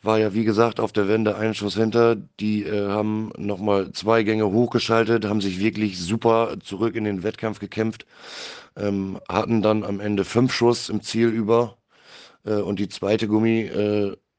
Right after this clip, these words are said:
war, wie gesagt, auf der Wende einen Schuss hinter, konnte noch, auch noch mal zwei Schuss draufpacken, so, äh, mit blieben am Ende für die zweite Gummi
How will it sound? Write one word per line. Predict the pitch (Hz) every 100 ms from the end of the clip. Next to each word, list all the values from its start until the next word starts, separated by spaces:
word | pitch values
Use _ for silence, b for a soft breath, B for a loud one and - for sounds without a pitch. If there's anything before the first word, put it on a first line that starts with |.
| _ _ -
war, | 92 90 101 92
wie |
gesagt, | 98 95 107
auf | 104
der | 101 92
Wende | 101 95
einen | 101 107
Schuss | 98 90
hinter, | 107 101 107 98
konnte | - 104 104
noch, | 104 101
auch | 110
noch | 117
mal | 110 104
zwei | - 104 107
Schuss | 107 101
draufpacken, | - 113 113 110 104 107
so, | 98 101 104 101
äh, | 101 98
mit | 98 98
blieben | 101 104 98
am | 92
Ende | 104 104 101
für | 101
die | 95
zweite | - 98 95 98
Gummi | 98 98 98